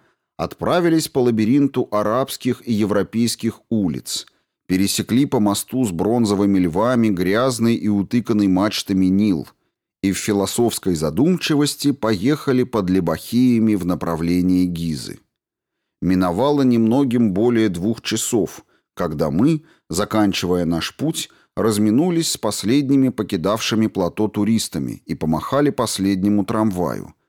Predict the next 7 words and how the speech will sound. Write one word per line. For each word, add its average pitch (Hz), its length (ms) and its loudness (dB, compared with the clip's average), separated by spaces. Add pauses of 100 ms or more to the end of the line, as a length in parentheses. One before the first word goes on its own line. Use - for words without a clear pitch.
(360)
после 107 360 0
чего 123 400 2
остались 151 640 0
наедине 117 540 2
с - 160 -4
ночью, 101 580 -2 (140)
прошлым 107 600 -2